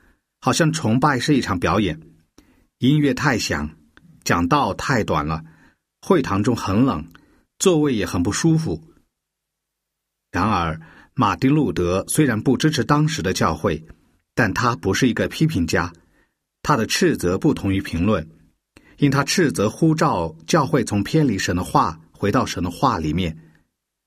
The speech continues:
相反的，评论只是谈人们意见和喜好。你是否小心服侍主的身体，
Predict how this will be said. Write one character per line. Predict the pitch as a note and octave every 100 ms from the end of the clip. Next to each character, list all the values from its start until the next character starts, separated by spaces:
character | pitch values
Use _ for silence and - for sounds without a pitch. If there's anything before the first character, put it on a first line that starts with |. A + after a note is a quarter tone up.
| _ -
相 | - E3+
反 | D#3+ E2+ D#3
的， | F2 - - - -
评 | - A2
论 | D3+ D3 F#2+ F2+
只 | -
是 | A2 D3+
谈 | - G2+ A2+
人 | A2 G#2
们 | A2+
意 | D#3+ B2
见 | C#3 A2+ E2
和 | - G2 F2+ F2+
喜 | - F2+
好。 | D#2 G#2+ E2+ - _ _ _ _ _ _ _ _
你 | B2+ A2+
是 | - D#3+
否 | B2
小 | - F#2+
心 | F2 C3+ C#3 C#3+
服 | - G#2+
侍 | - -
主 | E2+
的 | -
身 | D3 C#3
体， | B2+ E2